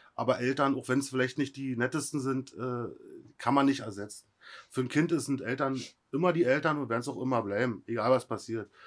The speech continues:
Aber man kann eine wichtige Bezugsperson werden. Und das zeigt sich ja darin, äh, wir haben jetzt dieses Jahr auch wieder viele verabschiedet, äh, äh, die wohnen dann jetzt, äh, in der Sekt zwei dann in anderen Etagen, weiß ich wo, oder sind ausgezogen,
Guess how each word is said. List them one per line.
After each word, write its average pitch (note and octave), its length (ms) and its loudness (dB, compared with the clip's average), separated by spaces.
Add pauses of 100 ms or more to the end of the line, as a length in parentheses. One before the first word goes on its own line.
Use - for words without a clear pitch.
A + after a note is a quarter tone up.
(520)
Aber E3+ 500 2
man C#3 160 0
kann D3 180 2
eine E3 80 2
wichtige E3+ 320 0
Bezugsperson C#3+ 800 -4
werden. G2+ 440 -8
Und A#2 280 -4
das A#2 80 -6
zeigt B2+ 280 -2
sich C#3+ 120 -6
ja C#3 100 0
darin, C#3+ 460 2
äh, C3 280 -6
wir C3 100 2
haben C#3+ 80 4
jetzt C#3+ 180 -4
dieses D#3 220 -6
Jahr D3 180 0
auch B2+ 120 -8
wieder D3 240 -2
viele E3 300 -2
verabschiedet, F#3 720 -2
äh, - 40 -12
äh, C#3 640 -4 (360)
die A#2+ 160 -10
wohnen C3 160 -2
dann C3+ 140 2
jetzt, - 340 -6
äh, A#2+ 260 -8 (260)
in C3 80 -6
der C3 100 4
Sekt C3+ 240 -2
zwei A2 260 0
dann C3+ 240 2
in A#2+ 120 -4
anderen B2 420 -6
Etagen, A#2+ 420 -2
weiß B2 180 0
ich B2+ 120 -10
wo, D3 240 -6 (220)
oder C3+ 180 2
sind C#3+ 100 0
ausgezogen, C#3+ 800 2